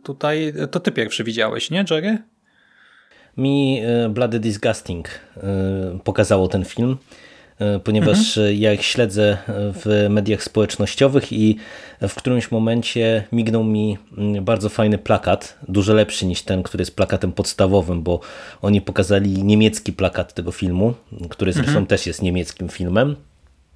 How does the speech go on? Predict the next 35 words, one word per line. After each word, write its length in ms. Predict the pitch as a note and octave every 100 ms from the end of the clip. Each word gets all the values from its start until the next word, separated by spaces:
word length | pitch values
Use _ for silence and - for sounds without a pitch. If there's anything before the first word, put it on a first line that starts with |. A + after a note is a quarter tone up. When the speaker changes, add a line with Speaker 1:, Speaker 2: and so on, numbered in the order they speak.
| - - -
Speaker 2:
I 340 | A#2 A#2 A#2 - - - -
ten 160 | B2+ A#2+
plakat, 400 | C#3 C3+ A#2 -
e, 120 | A#2
przykuł 300 | - C3 C3
moje 260 | B2 A2+ G#2+
oko, 420 | G#2+ E3+ G3+ G3+ - - _ -
e, 260 | A#2 A#2
no 140 | A#2 B2
i 180 | B2+ C3
oni 380 | B2+ C#3 C#3 C3+
też 200 | C3 A2+
wystawili 560 | A#2 - A2+ A#2+ A2+ A#2
mu 200 | A2+ G#2+
bardzo 320 | A2 G2+ G2
wysoką 420 | F#2+ - - F#2+
ocenę. 360 | F#2 F#2+ E2 - - - - - -
E, 160 | G#2 G#2
ja 160 | A2
jak, 380 | A2 G#2+ - -
e, 40 | A2 G#2+ G#2 G#2 G#2 G2 G#2 G2+
e, 40 |
spoglądam 720 | G2 - - G#2+ A#2+ A2+ G#2+
na 80 | G#2+
ich 100 | G#2
recenzje, 460 | A#2 A#2 F3+ C3 A#2
to 200 | - G#2+
sobie 280 | - G#2+ A2
sprawdzam 460 | - A#2 G#2+ G#2+
zawsze 320 | G2 G#2 -
najpierw, 360 | G#2+ G#2 A2 F#2+
jakie 320 | G#2 - G#2
oni 220 | G#2 G#2
oceny 460 | A2 A2 C3+ G#2+ A2+ - - - -
wystawiają, 840 | F#2 G#2+ - F#2 G2 G2+ A#2 C3+